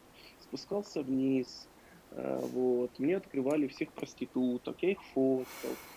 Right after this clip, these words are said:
откатывал им пальчики, потом бомжей, потом это шёл вверх,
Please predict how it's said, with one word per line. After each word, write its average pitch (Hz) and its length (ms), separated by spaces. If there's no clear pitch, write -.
откатывал 160 540
им 147 180
пальчики, - 840
потом 196 320
бомжей, 131 680
потом 226 320
это 190 220
шёл 165 560
вверх, 131 600